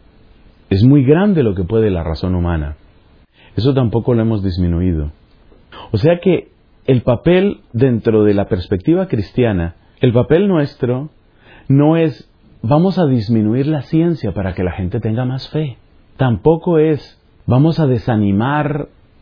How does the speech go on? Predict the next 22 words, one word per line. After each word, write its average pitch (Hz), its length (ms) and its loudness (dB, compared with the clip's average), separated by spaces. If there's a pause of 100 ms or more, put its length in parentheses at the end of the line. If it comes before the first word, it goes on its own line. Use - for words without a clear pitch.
(120)
el 110 120 2
pensamiento 107 1120 0
o 104 100 0
la 101 140 0
razón 95 640 -2 (540)
o 110 180 2
la 104 160 0
racionalidad 98 1120 -2 (400)
para 101 220 -4
que 104 100 -2
la 90 120 -4
gente 104 240 -2
tenga 120 260 -4
más 117 260 -8
fe". 143 240 -8 (440)
Exactamente 156 1300 0 (580)
lo 117 140 2
que 135 140 2
yo 165 140 2
quisiera 196 520 0
que 104 120 -4
superáramos 85 920 -2